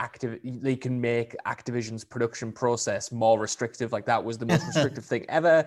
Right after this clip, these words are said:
Speaker 2: Yeah.
Speaker 1: They focused on, like, three or four fan-, franchises, had all of their studios working on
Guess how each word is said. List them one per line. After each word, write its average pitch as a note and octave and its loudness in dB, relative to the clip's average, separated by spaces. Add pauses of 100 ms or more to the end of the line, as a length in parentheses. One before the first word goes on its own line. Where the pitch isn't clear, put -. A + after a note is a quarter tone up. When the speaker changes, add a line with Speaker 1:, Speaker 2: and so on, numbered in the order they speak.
(140)
Speaker 2:
Yeah. G3+ -8
Speaker 1:
They C#3+ -6
focused D#3 0
on, C3 -4
like, A2+ -4
three C#3 0
or C3+ 4
four B2+ 2
fan-, C3+ -4
franchises, C3+ 0
had A#2+ -4
all C3+ 4
of C3 0
their A#2+ -2
studios B2+ -4
working A#2+ -2
on G#2+ -4